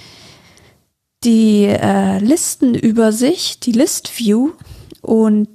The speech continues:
dieses Infopanel, wo, ähm, die ein paar Daten zum Beitrag drin stehen, also wie viele Wörter, wie viele Blöcke und so weiter und so fort und auch diese,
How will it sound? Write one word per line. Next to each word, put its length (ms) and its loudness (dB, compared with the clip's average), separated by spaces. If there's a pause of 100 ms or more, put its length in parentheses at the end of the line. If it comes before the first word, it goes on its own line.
(160)
dieses 1040 -2
Infopanel, 1120 -2
wo, 580 -2
ähm, 560 -6 (400)
die 760 -4 (1160)
ein 60 -10
paar 160 0
Daten 440 -2
zum 300 -2
Beitrag 480 -2
drin 240 -2
stehen, 520 -4 (840)
also 200 -6
wie 100 -2
viele 300 0
Wörter, 540 0
wie 80 -4
viele 320 0
Blöcke 640 0
und 160 -4
so 120 -6
weiter 280 -2
und 100 -4
so 100 -6
fort 380 -2
und 160 -2
auch 240 -2
diese, 720 -4